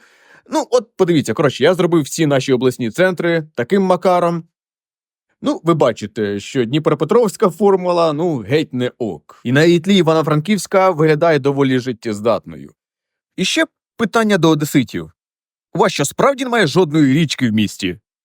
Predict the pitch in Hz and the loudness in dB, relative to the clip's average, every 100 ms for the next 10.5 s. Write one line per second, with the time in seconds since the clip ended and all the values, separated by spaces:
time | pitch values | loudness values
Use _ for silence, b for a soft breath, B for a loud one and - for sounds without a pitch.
0 | _ _ _ _ _ _ - 180 214 208 | _ _ _ _ _ _ -2 2 2 2
1 | 175 165 156 147 190 190 185 156 123 127 | 0 -2 0 0 0 2 2 0 -4 -2
2 | 170 123 - _ - 208 240 - 233 220 | 0 0 -6 _ -2 -2 -2 -4 -2 -2
3 | 190 _ 240 262 - 180 196 156 180 151 | -2 _ -8 -4 -2 0 0 0 -2 0
4 | 151 135 156 143 131 165 175 151 147 151 | 0 2 2 2 2 0 0 0 2 2
5 | 156 131 _ _ _ _ _ _ 277 262 | 0 -2 _ _ _ _ _ _ 0 2
6 | 240 202 165 190 185 208 185 196 185 170 | 2 0 0 0 0 0 2 2 0 -4
7 | _ _ _ _ 269 285 202 _ 151 170 | _ _ _ _ -4 -4 -10 _ -8 -6
8 | 277 220 202 - 202 165 156 190 170 160 | -6 -2 -4 -4 -10 -4 -2 0 0 0
9 | 214 262 196 180 170 170 185 170 147 208 | 0 2 2 2 2 2 0 -2 0 -2
10 | - 196 185 156 170 | 0 -2 -2 -2 -2